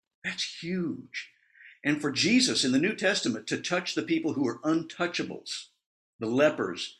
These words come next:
and the outcasts and the marginalized and the sinners and the harlots and all those people that the Pharisees and the religious leaders would have shunned, and Jesus is touching these folks. And he says, "It's okay.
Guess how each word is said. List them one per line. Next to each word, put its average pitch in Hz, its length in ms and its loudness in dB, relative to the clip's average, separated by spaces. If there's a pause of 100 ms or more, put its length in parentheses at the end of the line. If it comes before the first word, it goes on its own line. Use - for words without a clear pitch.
(140)
and 113 120 -2
the 120 120 0
outcasts - 880 -6
and 113 120 -4
the 123 60 -2
marginalized 113 1120 -4 (200)
and 117 140 0
the 117 60 -2
sinners 123 760 2 (260)
and 117 160 0
the 123 60 0
harlots 127 540 0
and 113 100 -4
all 165 240 2
those 202 180 4
people 196 340 0
that 127 200 2
the 120 60 -6
Pharisees 160 680 2
and 135 80 -2
the 123 60 0
religious 165 460 4
leaders 143 380 2
would 143 120 2
have 117 100 -2
shunned, 139 500 2 (220)
and 120 120 -2
Jesus 233 440 0
is - 180 -6
touching - 420 -4
these 80 180 -8
folks. - 640 -6 (380)
And 131 80 0
he 135 40 2
says, 160 220 -2
"It's 214 160 -2
okay. 208 520 -6